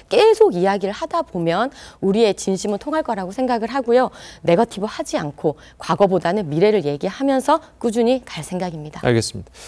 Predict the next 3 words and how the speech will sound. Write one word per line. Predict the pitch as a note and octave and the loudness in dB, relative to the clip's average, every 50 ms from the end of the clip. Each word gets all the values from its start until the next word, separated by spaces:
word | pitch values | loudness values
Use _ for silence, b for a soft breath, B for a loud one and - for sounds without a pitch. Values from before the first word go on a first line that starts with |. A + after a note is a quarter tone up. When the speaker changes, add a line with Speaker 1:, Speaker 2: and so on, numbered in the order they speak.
| B B B | B B B
Speaker 2:
대통령실과 | - E3+ - G#3+ G#3+ G#3+ G#3 G3+ - G#3 G3 F#3+ G#3+ G3+ | 2 4 6 6 4 4 4 4 4 4 6 6 6 4
안철수 | F3 E3+ E3+ - F#3+ F3+ - - F#3 F3+ F3 | 4 2 2 2 2 2 2 4 4 4 4
후보의 | E3+ E3+ F#3 F3 E3+ D#3 D#3 D#3+ D#3+ D#3+ D#3 D#3 D#3 D3+ D#3 E3 E3+ E3+ E3 D#3+ - | 6 4 4 4 4 4 4 4 6 6 6 6 6 4 4 4 4 4 4 4 2